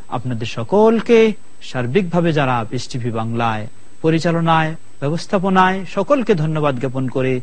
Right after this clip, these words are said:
এবং সকল দর্শকবৃন্দকে ধন্যবাদ জ্ঞাপন করে, সকলের জন্য কল্যাণ কামনা করে, সকলের জন্য হেদায়েত কামনা করে আজকে বিদায় নিচ্ছি। আল্লাহ রাব্বুল আলামিন আমাদের সবার জন্য কবুল করে নিন। ওয়া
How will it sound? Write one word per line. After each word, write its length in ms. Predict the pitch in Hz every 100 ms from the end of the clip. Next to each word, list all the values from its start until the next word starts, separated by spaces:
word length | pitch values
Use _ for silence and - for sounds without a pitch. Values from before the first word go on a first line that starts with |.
| - - -
এবং 160 | 160 202
সকল 280 | 214 247 254
দর্শকবৃন্দকে 720 | 208 240 269 220 185 156 147
ধন্যবাদ 380 | 123 117 120 113
জ্ঞাপন 240 | 107 110 139
করে, 200 | 131 120 110 - -
সকলের 380 | - 156 190 202
জন্য 180 | 151 135
কল্যাণ 360 | 120 113 117 127
কামনা 340 | 107 123 160 175
করে, 260 | 190 190 196 - -
সকলের 360 | - 165 214 202
জন্য 180 | 165 147
হেদায়েত 340 | 120 113 113 -
কামনা 260 | 120 127 135
করে 240 | 139 123 117 - -
আজকে 280 | 131 - 120
বিদায় 280 | 107 110 139
নিচ্ছি। 360 | 139 - - 151 151 - -
আল্লাহ 180 | 123 117
রাব্বুল 220 | 104 113
আলামিন 460 | 107 104 117 127 110 123
আমাদের 240 | 107 101
সবার 300 | - 104 117 117
জন্য 120 | 113 113
কবুল 260 | 113 123
করে 220 | 120 147 156
নিন। 200 | 160 156 156 -
ওয়া 120 | -